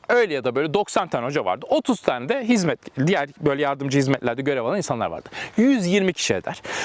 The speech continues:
Öyle ya da böyle hocam bu fakülte muazzam bilim üretmiyordu elbette. Belli kıstaslar altında, kendi çapında, Türkiye ortalamasının üzerinde bilim, bilgi üretebilen, yayınlar basabilen bir fakülteydi burası.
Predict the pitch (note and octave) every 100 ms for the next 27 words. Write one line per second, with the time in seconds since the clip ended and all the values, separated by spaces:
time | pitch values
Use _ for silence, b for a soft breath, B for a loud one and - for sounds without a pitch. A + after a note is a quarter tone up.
0 | B F3 F4 G4+ A#3 D3+ C#3 A#2+ G#2 C#3
1 | G#3 A3 F#3+ E3+ E3 F3+ G3 E3+ G3 E3
2 | D#3 C#3+ C#3 - F#2+ E2+ D#2+ - - E3+
3 | F#3 F4 E3+ D#3+ - - D#3+ - C3+ E2+
4 | - C3 F#3+ - A3 F#3 - A2 G#2+ G#2
5 | - - D#4+ C#4+ F3+ C#3+ C#3+ C3 - B2
6 | A#2 - A#3 F3 C#3 E3+ G3 C#3 G3+ E3
7 | A#2+ A#2+ G#3 D3+ D3 A2+ - G#2 A2+ C#3+
8 | G#3 G3 D#3+ C3 D#3+ G#3 E3+ B2+ C#3 -
9 | C#3+ F#2+ E2 - - -